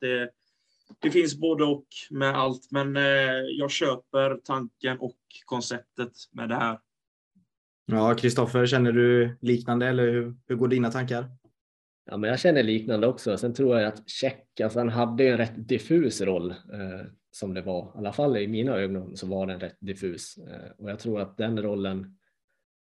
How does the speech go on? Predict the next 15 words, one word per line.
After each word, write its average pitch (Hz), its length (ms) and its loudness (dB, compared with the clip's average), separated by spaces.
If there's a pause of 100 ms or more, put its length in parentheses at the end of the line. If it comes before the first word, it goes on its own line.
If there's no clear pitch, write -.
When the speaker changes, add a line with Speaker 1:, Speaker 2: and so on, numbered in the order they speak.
(300)
Speaker 3:
när 104 140 -4
Bowley 117 380 4
har 98 60 -2
satt 117 300 -4
sin 143 280 2
struktur 95 680 -2
med 101 180 -8
en 95 60 -4
sportchef 92 760 -6 (300)
som 98 200 -10
kommer 95 240 -6
att 95 60 -6
vara 90 280 -6 (340)
ovanför 95 460 -6
Tuchel, 90 580 -8